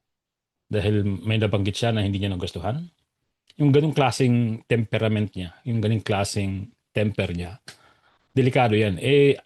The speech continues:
imagine niyo na lang kung nasa I C C siya at, ah,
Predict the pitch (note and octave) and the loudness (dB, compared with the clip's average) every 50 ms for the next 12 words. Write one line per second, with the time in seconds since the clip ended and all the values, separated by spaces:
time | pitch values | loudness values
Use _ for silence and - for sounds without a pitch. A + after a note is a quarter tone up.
0 | _ _ - C#3+ C#3 C#3+ C#3 C3 A#2+ C3+ C3+ C3+ C3 B2+ A#2+ A#2+ B2+ C#3+ C3 A#2+ | _ _ 0 2 4 4 4 4 4 6 6 6 6 4 4 4 4 2 2 0
1 | G2+ A#2+ A#2 A#2+ A2 G2+ B2+ G#2 G#2+ - - A2+ F#2+ - A2+ G#2 - D#3 D3+ C3 | 0 0 0 0 0 0 -2 -2 -2 -4 -4 -6 -6 -6 -8 -6 -2 0 0 0
2 | A2 - A2+ G#2+ - _ B2+ G#2+ G2+ G2 G2 | 0 0 -4 -4 -2 _ 0 0 0 0 -2